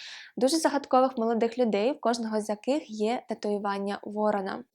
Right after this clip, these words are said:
Сесілія здогадується, що це, напевно, якась банда, і головою цієї банди є найкращий друг Шона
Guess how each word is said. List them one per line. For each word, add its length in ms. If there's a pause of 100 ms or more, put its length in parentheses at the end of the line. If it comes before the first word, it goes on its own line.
Сесілія 440
здогадується, 720
що 220
це, 160
напевно, 400
якась 580
банда, 520 (260)
і 80
головою 520
цієї 540
банди 400
є 280
найкращий 520
друг 280
Шона 440